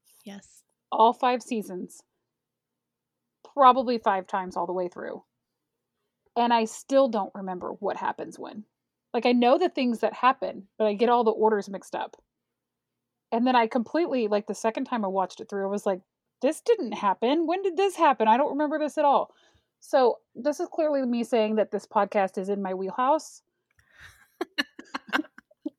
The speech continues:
Speaker 1: 'Cause you don't
Speaker 2: So,
Speaker 1: remember much of any of
Speaker 2: because I
Speaker 1: these.
Speaker 2: don't remember much of any of it,
Speaker 1: Uh.
Speaker 2: but that's what's notes, what notes are for. So.
Speaker 1: This is true. So I marked this down as a maybe, 'cause it's like, meh.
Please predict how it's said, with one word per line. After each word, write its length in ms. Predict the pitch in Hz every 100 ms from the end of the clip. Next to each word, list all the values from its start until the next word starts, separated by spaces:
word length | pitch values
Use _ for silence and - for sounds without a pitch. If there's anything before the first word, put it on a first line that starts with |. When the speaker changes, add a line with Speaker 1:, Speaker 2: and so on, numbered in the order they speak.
| _ - _ - - - - - - _ _ _
Speaker 1:
'Cause 560 | - - - _ - -
you 60 |
don't 200 | 285 247 220
Speaker 2:
So, 100 | -
Speaker 1:
remember 380 | 175 170 180
much 240 | 214 233 -
of 100 | 302
any 220 | 392 349
of 140 | 220 202
Speaker 2:
because 320 | 285 285 269
I 40 |
Speaker 1:
these. 60 | 277
Speaker 2:
don't 140 | 262
remember 300 | 240 247 240
much 240 | 240 233 226
of 100 | 233
any 180 | 262 254
of 80 | 214
it, 100 | 269
Speaker 1:
Uh. 60 | 240
Speaker 2:
but 140 | 226
that's 200 | 208 196
what's 160 | 240 240
notes, 260 | 208 185 -
what 420 | - 226 233 226
notes 380 | 220 202 180 -
are 120 | -
for. 340 | - - 160 _ _ _
So. 420 | - - 190 - _
Speaker 1:
This 340 | 196 180 180 -
is 140 | 202
true. 400 | - - 147 180 _ _ _ _ -
So 260 | - 214 -
I 120 | 240
marked 300 | 262 302 -
this 160 | 262
down 220 | - 202 202
as 140 | 208
a 40 |
maybe, 560 | 233 202 175 165 170 220 _ _ _ _ _
'cause 300 | - 180 185
it's 320 | 180 - -
like, 200 | - 214 -
meh. 260 | 233 226